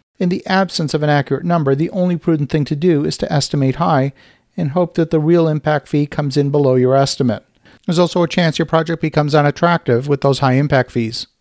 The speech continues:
You might end up talking yourself out of a project simply because the municipal government's doing a poor job of being transparent about their development charges.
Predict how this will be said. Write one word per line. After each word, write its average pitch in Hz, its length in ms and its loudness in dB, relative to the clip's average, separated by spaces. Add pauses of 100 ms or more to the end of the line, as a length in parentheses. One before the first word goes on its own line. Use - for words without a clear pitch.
(360)
You 147 100 0
might 151 280 0
end 151 200 0
up 151 160 -2
talking 156 360 -2
yourself 147 380 -2
out 147 140 0
of 143 100 -2
a 160 80 0
project 147 480 -2
simply 170 320 -2
because 156 360 -2
the 165 80 -2
municipal 151 520 -2
government's 147 420 -4
doing 143 220 -2
a 143 60 -4
poor 151 260 0
job 135 460 0 (420)
of 170 80 -8
being 170 140 0
transparent 143 600 -2
about 131 260 0
their 127 120 -2
development 139 420 -2
charges. - 480 -4